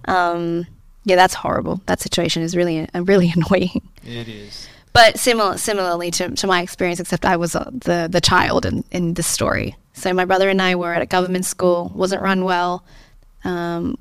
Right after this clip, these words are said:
Speaker 1: my brother and I actually had the same, we're three years apart, but we had the same teacher, and she was, um, a bit racist. Um,
Speaker 2: Mm.
Speaker 1: yeah, the, the school was very, we were pretty much the only Asians there,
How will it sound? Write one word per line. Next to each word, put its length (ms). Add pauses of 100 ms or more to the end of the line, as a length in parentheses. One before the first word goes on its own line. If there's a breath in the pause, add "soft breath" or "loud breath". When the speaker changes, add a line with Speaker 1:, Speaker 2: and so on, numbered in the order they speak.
Speaker 1:
my 140
brother 180
and 80
I 80
actually 240
had 80
the 60
same, 200
we're 260
three 240
years 140
apart, 400
but 220
we 300
had 260
the 60
same 220
teacher, 440 (520 soft breath)
and 180
she 180
was, 320 (320)
um, 440 (220)
a 40
bit 120
racist. 640 (320)
Um, 60
Speaker 2:
Mm. 520 (160)
Speaker 1:
yeah, 460
the, 100
the 140
school 300
was 160
very, 640 (600 soft breath)
we 120
were 100
pretty 240
much 360
the 120
only 260
Asians 440
there, 320